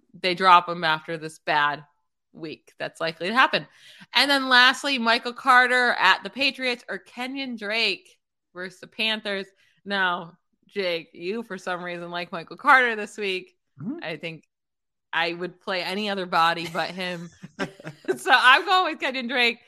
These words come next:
Speaker 1: But who would you go with out of these two?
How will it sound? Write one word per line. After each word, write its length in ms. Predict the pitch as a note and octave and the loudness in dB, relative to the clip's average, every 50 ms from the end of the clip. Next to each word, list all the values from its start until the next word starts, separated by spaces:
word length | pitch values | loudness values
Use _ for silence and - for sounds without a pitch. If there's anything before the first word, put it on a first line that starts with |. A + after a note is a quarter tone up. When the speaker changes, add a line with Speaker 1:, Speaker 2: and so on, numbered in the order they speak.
| _ _ _ _ _ _ _ _ _ | _ _ _ _ _ _ _ _ _
Speaker 1:
But 300 | - F#3 F#3+ A3 G#3+ G#3 G#3+ | -14 -4 -2 0 0 0 -2
who 120 | A3+ B3 | -4 -6
would 140 | B3+ B3 G#3 | -6 -6 -8
you 100 | A#3+ A3+ | -10 -8
go 180 | G3 G#3+ G#3 G3 | -8 -8 -8 -8
with 160 | G3 F#3 F3+ | -10 -10 -8
out 160 | F3+ F3 E3+ | -8 -8 -8
of 60 | E3 | -10
these 200 | E3+ E3+ F#3+ - - | -12 -14 -16 -16 -16
two? 200 | - E3 D#3 | -16 -16 -16